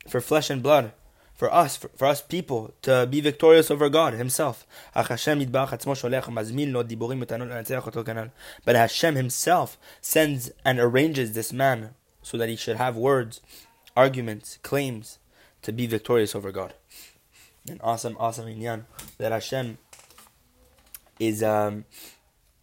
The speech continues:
literally wants us to beat Him in argument, as Rabbanu expand, uh, expands upon in Sichot Haran. קכ"ה, Torah one twenty-five,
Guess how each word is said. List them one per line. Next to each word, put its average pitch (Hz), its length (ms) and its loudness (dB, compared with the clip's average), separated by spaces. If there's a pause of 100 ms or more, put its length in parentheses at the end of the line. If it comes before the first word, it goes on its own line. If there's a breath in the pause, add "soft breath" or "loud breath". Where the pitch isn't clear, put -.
(800)
literally 123 560 -2 (160)
wants 127 480 0
us 123 160 -4
to - 140 -10
beat 110 220 -8
Him 101 180 -12
in 98 80 -14
argument, 101 500 -12 (340)
as 101 140 -10
Rabbanu 104 420 -4
expand, 107 680 -2
uh, 107 220 -2
expands 110 420 -4
upon 101 240 -10
in 95 80 -14
Sichot 104 320 -14
Haran. 98 220 -16 (1600 loud breath)
קכ"ה, 120 640 -2
Torah 123 240 -2
one 120 160 -2
twenty-five, 117 420 -6